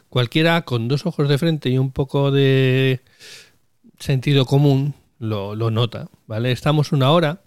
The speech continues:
o dos incluso ahora, ¿no? <laughs> Por detrás del horario solar que realmente nos, nos correspondería. Por, por, por la altura que estamos del meridiano,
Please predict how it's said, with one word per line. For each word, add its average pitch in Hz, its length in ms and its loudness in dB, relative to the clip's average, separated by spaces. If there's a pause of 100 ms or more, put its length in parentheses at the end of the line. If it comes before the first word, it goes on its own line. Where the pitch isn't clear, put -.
(440)
o 110 100 -4
dos 151 300 2
incluso 120 420 0
ahora, 143 340 0 (220)
¿no? 180 240 -8 (120)
<laughs> - 100 -6
Por 143 180 0
detrás 151 480 -4 (460)
del 151 180 2
horario 170 460 0
solar 170 420 0
que - 160 -6
realmente 139 680 0
nos, 120 580 -4
nos 123 180 -4
correspondería. 117 720 -6
Por, 110 240 -8
por, 117 220 -6
por 131 200 0
la 123 80 -2
altura 185 380 -2
que 202 80 -6
estamos 208 460 -4
del 143 120 -4
meridiano, 135 560 -2